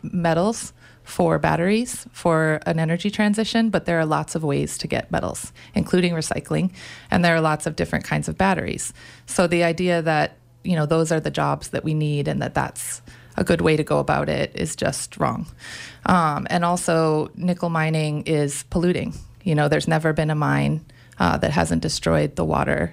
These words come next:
and the environment. And so we're being asked as people who live close to this project, and especially Native people for whom this is home,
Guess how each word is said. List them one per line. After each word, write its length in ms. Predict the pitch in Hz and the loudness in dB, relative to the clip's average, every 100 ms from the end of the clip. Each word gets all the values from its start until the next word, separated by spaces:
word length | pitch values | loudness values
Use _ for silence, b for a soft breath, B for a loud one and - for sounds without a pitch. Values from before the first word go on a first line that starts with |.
| - | -4
and 100 | 170 | 0
the 60 | 156 | 0
environment. 560 | 151 151 143 - - - B B B | 2 0 0 -2 -4 -8 B B B
And 160 | 185 | 0
so 480 | - 175 165 160 156 - | 2 2 4 4 0 -2
we're 260 | 185 180 | 0 0
being 320 | 175 185 165 147 | 0 -2 -2 -2
asked 460 | 160 185 170 - | 0 0 -2 -2
as 180 | 151 143 | -2 -2
people 300 | - 170 160 | -4 -2 -2
who 80 | 160 | 0
live 260 | 151 143 | 0 -2
close 300 | - 170 175 | 0 0 0
to 100 | - | -2
this 180 | 143 139 | -2 -2
project, 560 | - 143 143 147 - - | -2 -2 0 -2 -2 -2
and 120 | 156 | -2
especially 500 | 143 160 165 175 156 | 0 0 0 0 0
Native 340 | 147 147 170 | 0 0 -2
people 360 | - 156 143 139 | -4 -2 0 0
for 300 | - 143 139 | 0 0 0
whom 240 | - 165 | 0 0
this 200 | 151 156 | 2 0
is 120 | 139 - | -4 0
home, 420 | 147 165 160 | 2 2 0